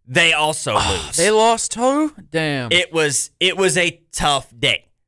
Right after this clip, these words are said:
Speaker 1: All right. And I'm watching, you know, I'm running the Missouri State game here at the studio on Saturday, and Missouri State had a great performance, a thirty-seven to seven bounce
Speaker 2: Over
Speaker 1: back
Speaker 2: Indiana
Speaker 1: win
Speaker 2: State,
Speaker 1: against
Speaker 2: yeah.
Speaker 1: Indiana State, you know, after the, after the,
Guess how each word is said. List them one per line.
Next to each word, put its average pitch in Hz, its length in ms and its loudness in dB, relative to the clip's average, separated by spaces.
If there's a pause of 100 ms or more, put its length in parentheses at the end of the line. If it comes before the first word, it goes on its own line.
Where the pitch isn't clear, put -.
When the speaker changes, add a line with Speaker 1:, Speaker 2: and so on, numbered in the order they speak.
(160)
Speaker 1:
All 113 100 0
right. 127 220 2
And 143 120 0
I'm 156 140 0
watching, 170 560 -2
you 151 120 -4
know, 147 120 0
I'm 156 300 0
running 175 480 -2
the 151 80 -4
Missouri 151 360 -2
State 151 320 -2
game 127 380 -2 (100)
here 156 220 0
at 147 100 -2
the 135 60 -14
studio 151 380 -2
on 123 160 -4
Saturday, 117 600 0 (280)
and 139 300 0
Missouri 127 420 -2
State 127 220 -4
had 127 120 -2
a 120 40 -2
great 113 180 -4
performance, 110 460 -6
a 110 80 -20
thirty-seven 131 600 -2
to 123 40 -4
seven 120 360 -2
bounce 120 160 2
Speaker 2:
Over 135 140 2
Speaker 1:
back 127 140 4
Speaker 2:
Indiana 127 160 2
Speaker 1:
win 127 120 2
Speaker 2:
State, 127 80 -2
Speaker 1:
against 135 180 2
Speaker 2:
yeah. 120 60 -4
Speaker 1:
Indiana 113 280 -2
State, 120 420 -2
you 127 120 -6
know, 127 100 0
after 123 260 -2
the, 117 280 -2
after 127 260 -2
the, 117 320 -2